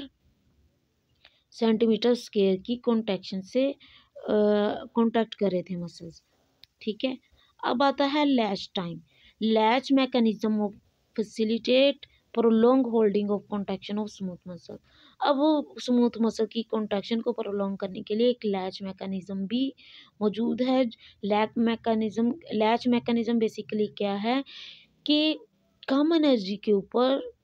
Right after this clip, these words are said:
ज़्यादा कॉन्ट्रैक्शन को मेंटेन रखना, ये आपका लैच मैकेनिज्म कहलाता है। Once the smooth muscles has developed full contraction, the amount of continuing excitation can usually be reduced to far less than the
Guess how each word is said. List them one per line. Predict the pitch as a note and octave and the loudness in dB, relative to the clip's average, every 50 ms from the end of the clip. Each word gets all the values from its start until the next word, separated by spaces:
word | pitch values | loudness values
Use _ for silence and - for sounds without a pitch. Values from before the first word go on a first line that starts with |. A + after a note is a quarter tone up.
| _ G#3 | _ -12
ज़्यादा | F#3 F3 G#3 A3+ G#3 G#3+ G#3 C4 | -2 0 0 2 2 0 0 -2
कॉन्ट्रैक्शन | C4+ - C#4 B3+ A3+ A3 G#3 - A3 G#3 F#3+ | 0 0 0 0 0 -2 -6 -6 -6 -6 -6
को | - - G3+ | -6 -4 -4
मेंटेन | G3+ G3 F#3+ F#3 F#3 F#3+ F#3+ F#3+ F#3 | -4 -4 -4 -6 -6 -6 -6 -4 -6
रखना, | F#3 F#3+ - - G3+ A3 A#3 | -6 -8 -8 -6 -6 -4 -4
ये | B3 C4 A#3 G#3 G#3 G3 | -4 -4 -4 -2 -2 -2
आपका | G3 F#3+ F#3 - - - | -2 -4 -6 -8 -8 -6
लैच | A#3 A3 G3+ - - - | -4 -4 -4 -6 -6 -8
मैकेनिज्म | F#3 F#3 F#3 - G3 F#3+ - G#3 A3+ A3 | -10 -10 -8 -8 -8 -8 -6 -6 -6 -4
कहलाता | - B3 A#3+ A#3+ A#3 A3+ A3+ - | -2 -2 -2 -2 -2 -4 -4 -4
है। | A#3 B3 B3 B3 B3 - - - - - - - - | -4 -4 -4 -6 -8 -10 -16 -20 -20 -20 -20 -4 0
Once | A#3+ C4 C#4 C4+ A#3+ | 2 4 4 4 2
the | C#4+ C4 - | 2 0 0
smooth | B3 A3 A3 G#3+ | 0 0 0 -2
muscles | G#3 - G#3+ G#3+ F#3 - A3 G#3+ G3+ | -2 -2 -2 -2 -2 -2 -4 -2 -2
has | A3 G#3 G3 E3+ | -2 -2 -2 -4
developed | - - G3 G3+ G3+ F#3+ | -4 -4 -4 -2 -4 -4
full | - - A3 G#3+ - A3+ | -2 -2 -2 -2 -2 -4
contraction, | A3 G3 - G3 F#3+ F#3 - A#3+ A#3+ B3 | -4 -4 -4 -6 -6 -6 -6 -4 -2 0
the | A#3+ A#3 A3 | 0 0 0
amount | G3+ F#3 F#3 F#3+ F#3 G3 | -2 -4 -6 -6 -8 -8
of | F#3+ - _ - | -8 -8 _ -8
continuing | F#3 F#3 F3+ F#3 F#3 G3 G3+ G#3+ A3+ A3+ A3+ - - - - - _ - G#3+ | -8 -8 -8 -8 -6 -4 -4 -2 -2 -4 -4 -8 -14 -20 -20 -16 _ -4 -4
excitation | G#3 - - A3 G3+ G3 - G3 - - A3+ A3 A3 G#3+ | -4 -2 -2 -2 -2 -2 -4 -6 -4 -4 -4 -2 -2 -2
can | G#3 G#3 G#3 | -2 -2 -2
usually | G3+ G3+ G#3+ A3+ A#3 C4 B3+ B3+ A3 | -2 0 0 2 2 2 2 2 2
be | A#3+ A3+ | 0 0
reduced | G3 G#3+ F#3 F3 G#3 G3+ G3+ G3 - - - | 0 0 0 0 -2 -2 -2 -4 -6 -6 -4
to | B3+ B3+ | -4 -4
far | A#3+ - - F#3 F3+ F#3 | -6 -6 -6 -6 -4 -4
less | F3+ F#3 F#3 F#3 G3 G#3+ G#3 | -4 -4 -2 -2 -2 -2 -4
than | F#3+ - G3+ G3 F#3+ F#3+ | -4 -6 -6 -4 -4 -2
the | F3+ A#3 A#3+ | -2 -2 -2